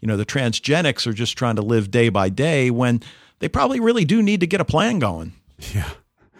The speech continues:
Speaker 2: Yeah, for sure. But yeah, you're absolutely right. That's, that's totally, like, how, how they roll in the show. That's a big theme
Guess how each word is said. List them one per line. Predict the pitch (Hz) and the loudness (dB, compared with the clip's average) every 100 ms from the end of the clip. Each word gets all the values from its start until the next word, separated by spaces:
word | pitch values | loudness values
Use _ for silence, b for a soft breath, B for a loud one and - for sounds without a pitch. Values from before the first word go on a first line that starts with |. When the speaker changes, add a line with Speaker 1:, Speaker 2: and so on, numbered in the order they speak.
| 170 175 151 135 - | -16 -16 -18 -14 4
Speaker 2:
Yeah, | 135 120 92 | 8 8 6
for | - 120 | 0 -2
sure. | 104 156 101 | 2 4 4
But | 113 | 4
yeah, | 131 131 | 6 6
you're | 117 127 | 8 8
absolutely | 131 - 139 156 | 8 6 2 4
right. | 208 85 | 4 2
That's, | 104 - | -2 -4
that's | - 104 - | -2 -2 -4
totally, | - 117 117 117 113 107 104 110 | -4 0 2 2 2 2 -2 -6
like, | 98 101 95 | -4 -4 -2
how, | 101 101 101 92 | -4 -2 -4 -2
how | 107 104 | -2 0
they | 104 | 0
roll | 98 123 131 95 | -2 -2 -2 -2
in | 95 | -4
the | |
show. | 92 117 107 | -2 0 0
That's | 101 - | -2 -4
a | |
big | 95 107 | -4 -4
theme | - 113 131 95 | -2 -2 0 -2